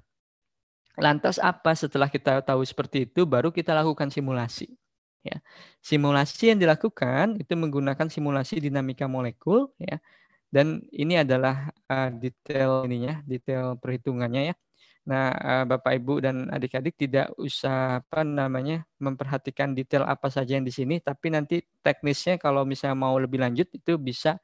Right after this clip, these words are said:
eh, di workshop atau apa ya seperti M O W S pada saat itu ya. Ini step by step-nya dijelaskan ya, bagaimana memahami, eh, setup ya suatu simulasi.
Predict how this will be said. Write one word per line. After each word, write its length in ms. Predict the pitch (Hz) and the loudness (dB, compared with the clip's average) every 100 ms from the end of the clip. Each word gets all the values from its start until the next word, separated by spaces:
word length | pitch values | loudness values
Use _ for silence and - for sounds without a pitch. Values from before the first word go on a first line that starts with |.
| _ _ _ _ _ - | _ _ _ _ _ -4
eh, 320 | 131 131 127 | 0 0 0
di 240 | 120 127 | 0 2
workshop 480 | 123 123 - 156 151 143 | 2 2 2 2 2 0
atau 160 | 139 127 | -4 -2
apa 160 | 139 | 0
ya 80 | 143 | 0
seperti 480 | 139 - - 135 139 _ _ - | -2 -10 -6 -4 -4 _ _ -6
M 160 | 135 135 | -2 0
O 80 | |
W 80 | 135 | 0
S 240 | - 143 - | 0 -2 -2
pada 240 | 131 127 | 0 0
saat 240 | - 127 139 | 2 -2 -2
itu 240 | 135 151 147 | -4 0 2
ya. 160 | 143 | 2
Ini 320 | 135 135 156 - _ _ _ _ | 0 -2 -4 -8 _ _ _ _
step 320 | - - 147 | -4 0 2
by 80 | 131 | 2
step-nya 400 | 123 139 - 151 | 2 0 0 0
dijelaskan 600 | 135 123 123 120 - 131 120 | 0 0 0 -2 -2 -4 -2
ya, 40 | 131 | -4
bagaimana 480 | 120 117 120 120 139 | -6 -4 -4 -2 -2
memahami, 560 | 131 120 120 120 135 - _ _ _ _ | -2 -2 -2 -4 -4 -8 _ _ _ _
eh, 380 | 135 120 120 117 | -2 0 0 0
setup 720 | 117 - 131 - 143 147 - 139 | -4 -4 -6 0 2 2 0 0
ya 240 | 143 139 | 0 0
suatu 480 | - 127 - 135 127 | -2 -2 -2 -2 -2
simulasi. 640 | 127 123 120 117 - 117 | -2 -2 -2 -4 -4 -6